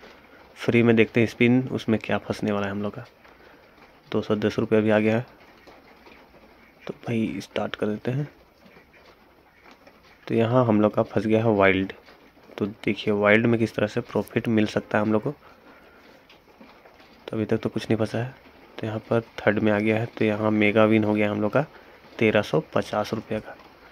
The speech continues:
तो wild फंसने से यही फ़ायदा है, आप लोग को पूरा एक line देगा, उसमें अगर बन गया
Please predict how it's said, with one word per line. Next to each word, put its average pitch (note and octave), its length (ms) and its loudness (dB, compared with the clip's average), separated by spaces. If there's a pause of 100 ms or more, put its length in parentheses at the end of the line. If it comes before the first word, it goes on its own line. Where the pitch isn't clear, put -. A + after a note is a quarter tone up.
(600)
तो A2 100 0
wild A2+ 240 6
फंसने A2+ 260 2
से A#2 100 -2
यही A2 140 4
फ़ायदा G#2+ 280 6
है, C3+ 240 0
आप A2+ 220 -6
लोग G#2+ 140 -4
को C3+ 120 -2 (200)
पूरा - 160 2
एक A2 180 2
line A2 240 4
देगा, A2 220 4
उसमें A#2 280 0 (680)
अगर A2 240 4
बन A2 200 4
गया A#2+ 240 4